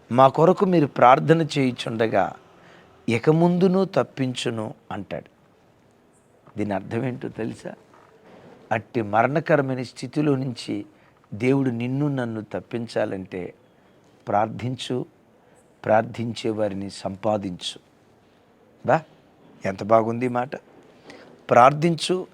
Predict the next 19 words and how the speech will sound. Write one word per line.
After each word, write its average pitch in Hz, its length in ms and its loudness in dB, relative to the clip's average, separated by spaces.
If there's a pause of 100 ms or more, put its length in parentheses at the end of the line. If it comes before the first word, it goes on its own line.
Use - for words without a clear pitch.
(440)
నీ 139 260 4
కొరకు 175 400 6
ప్రార్థించే 160 760 4
వారిని 123 380 4
సంపాదించు. 123 880 2 (960)
మొదటి 127 360 0
మాట, 120 320 0 (720)
దేవుని 170 420 4
మీద 190 260 4
నిరీక్షణ 156 640 4
ఉంచు, 143 400 -2 (500)
దేవుని 127 420 2
వాగ్దానాల 139 760 4
మీద 143 220 -2
నిరీక్షణ 104 540 -8
ఉంచు. - 360 -18 (840)
రెండో 127 380 2
మాట, 107 320 -2 (640)
ప్రార్థించు, 123 800 2